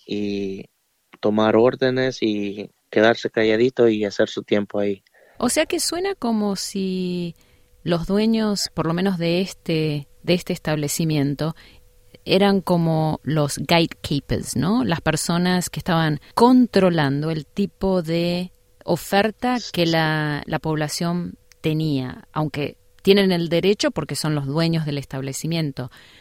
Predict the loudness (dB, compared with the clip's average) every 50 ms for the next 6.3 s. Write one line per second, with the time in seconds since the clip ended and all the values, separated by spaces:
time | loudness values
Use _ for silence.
0 | -20 -20 _ _ _ _ 2 2 4 4 4 4 4 6 6 6 4 2 2 0
1 | 0 0 2 2 4 4 2 2 0 -2 -2 0 0 0 0 -2 -4 -2 -4 -4
2 | -4 -4 -2 0 0 2 2 0 0 0 -2 -2 -4 -8 _ _ _ _ _ 0
3 | 0 0 0 0 0 -2 -2 -2 -2 -2 -2 0 0 0 0 0 0 0 -2 -2
4 | -4 -4 -4 -4 -6 -6 -8 -14 _ -12 -8 -6 -4 -4 -4 -4 -2 -2 -2 0
5 | 0 0 0 -2 -2 -4 -2 -2 0 0 0 0 -2 -4 -6 -6 -8 -6 -4 -4
6 | -2 -2 -2 -2 -2 -4